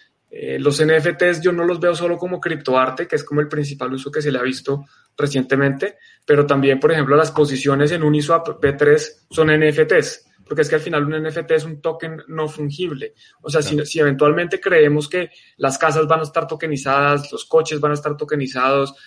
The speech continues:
Speaker 1: la, el terreno va a estar tokenizado, pues esos van a ser N F Ts, porque es que son, son, son no fungibles. Cada casa es distinta a otra casa. Cada coche, a pesar de que sean el mismo modelo, pues es otro coche. Yo no tengo un Mazda seis veintiséis o, y todos los Mazda son, seis veintiséis son míos. No, yo tengo uno específicamente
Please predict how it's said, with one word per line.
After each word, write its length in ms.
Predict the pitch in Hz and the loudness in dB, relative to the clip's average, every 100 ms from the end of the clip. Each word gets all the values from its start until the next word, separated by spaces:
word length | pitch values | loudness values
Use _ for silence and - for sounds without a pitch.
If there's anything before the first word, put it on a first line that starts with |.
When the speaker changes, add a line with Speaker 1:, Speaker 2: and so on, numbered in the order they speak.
| _ - | _ -10
Speaker 1:
la, 380 | 123 120 120 | -4 -2 0
el 140 | 127 - | -2 -2
terreno 400 | 127 - 151 160 | -2 2 2 4
va 60 | |
a 20 | 151 | 2
estar 220 | 151 147 | 0 -4
tokenizado, 640 | 156 156 135 131 143 147 - _ - | -4 -4 0 2 2 2 -6 _ 0
pues 140 | 147 | 2
esos 140 | 147 151 | 2 2
van 140 | 170 | 2
a 20 | |
ser 160 | 170 180 | 2 0
N 120 | 180 | 0
F 140 | 175 175 | -2 2
Ts, 280 | 220 156 | 2 2
porque 220 | - 135 139 | -2 -8 -4
es 80 | |
que 260 | - 151 151 - | 2 0 0 -18
son, 260 | - 160 147 | -8 -6 -6
son, 180 | 160 | -8
son 160 | 147 156 | -8 -6
no 100 | 156 | -6
fungibles. 520 | 151 147 214 151 131 | -8 -2 0 0 0
Cada 180 | 147 143 | 0 2
casa 240 | 165 160 | 2 -2
es 80 | 165 | -4
distinta 360 | 160 - 165 160 | -10 -14 -4 -2
a 40 | |
otra 160 | 151 160 | 0 0
casa. 360 | 190 180 117 - - | 0 0 -4 -10 -10
Cada 240 | - 147 143 | 0 0 2
coche, 300 | 180 170 170 | 0 0 0
a 80 | 160 | 0
pesar 220 | 143 135 | -2 0
de 100 | 147 | -2
que 80 | - | -2
sean 160 | 143 | -2
el 80 | 143 | -2
mismo 260 | 156 160 165 | -2 -6 -4
modelo, 460 | 156 139 135 156 - _ | 0 2 2 0 -4 _
pues 160 | 151 135 | 0 2
es 100 | 143 | -2
otro 200 | 143 151 | 0 2
coche. 300 | 226 226 131 | 2 2 0
Yo 100 | 135 | -2
no 120 | 143 | -2
tengo 360 | 160 160 175 - - _ | -4 -6 -10 -10 -20 _
un 100 | 180 | -6
Mazda 720 | 175 180 165 175 175 175 160 | 2 2 4 4 4 4 0
seis 200 | 147 175 | -4 -4
veintiséis 720 | 165 175 165 147 147 147 143 - | -4 -8 0 4 4 2 -4 -10
o, 180 | 127 - | -12 -12
y 160 | 151 | -4
todos 180 | 165 165 | 2 2
los 100 | 165 | 2
Mazda 200 | 151 143 | 0 0
son, 200 | 147 185 | -4 -8
seis 220 | - 165 | -8 -8
veintiséis 320 | 160 151 151 | -8 -6 -6
son 140 | 135 151 | -4 -4
míos. 260 | 180 - | -4 -4
No, 140 | 185 165 | -4 -4
yo 100 | 131 | -2
tengo 220 | 156 170 | 0 4
uno 220 | 220 208 | 6 4
específicamente 880 | 208 202 - 151 185 147 135 165 - | 2 -2 -2 -8 -6 -4 -6 -10 -14